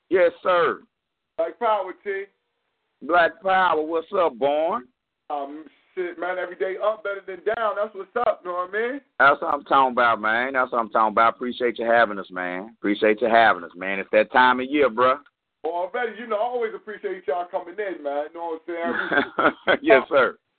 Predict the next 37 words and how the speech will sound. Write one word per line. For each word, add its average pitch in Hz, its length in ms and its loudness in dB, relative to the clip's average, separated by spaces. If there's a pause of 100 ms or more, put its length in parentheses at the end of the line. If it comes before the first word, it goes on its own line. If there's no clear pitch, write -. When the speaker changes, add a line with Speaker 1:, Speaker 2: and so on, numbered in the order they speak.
(180)
Speaker 2:
It's 160 140 -8
always 202 420 -2
love, 175 300 0
you 151 40 -16
know 170 80 -8
what 165 120 -8
I - 20 -14
mean? 175 260 -10
We 185 80 -8
always 185 320 -4
get 170 140 -10
some 151 160 -18
jewels, 170 340 -8
man, 160 180 -6
and, 147 340 -6
and 143 120 -8
family 185 300 -6
does, 160 200 -10
you 185 60 -16
know, 160 240 -2
it's, 160 80 -14 (300)
it's 147 160 -10
always 190 200 -6
a 170 80 -14
good 180 200 -8
thing 180 180 -10
for 165 80 -10
the 156 60 -8
rest 185 260 -4
of 165 60 -18
the, 165 140 -6 (340)
rest 202 160 -8
of 170 40 -12
the 175 60 -8
people 175 260 -8
to 151 140 -4
hear 180 320 -8